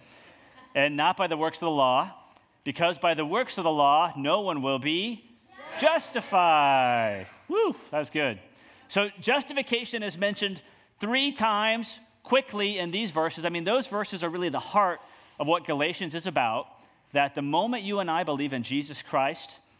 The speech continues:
justification is God's act where he declares us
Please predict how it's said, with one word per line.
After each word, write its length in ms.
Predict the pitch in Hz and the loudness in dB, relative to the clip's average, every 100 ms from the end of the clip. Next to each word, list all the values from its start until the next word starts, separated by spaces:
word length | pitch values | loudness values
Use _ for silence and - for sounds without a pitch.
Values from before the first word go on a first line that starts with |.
| _ _ _ _ _ _ _ _ _ | _ _ _ _ _ _ _ _ _
justification 760 | - 175 - 180 - 185 - 185 | -2 -2 -2 -8 -4 -4 -4 -4
is 320 | 165 143 - - _ 127 | -4 -6 -12 -20 _ 0
God's 360 | 165 175 196 - | 4 4 4 4
act 400 | 175 156 170 165 | 6 4 2 -4
where 100 | 151 | -6
he 160 | 170 | -6
declares 640 | 151 139 - 185 185 185 | -6 -6 -4 -2 0 0
us 320 | 180 175 - | 0 -2 -4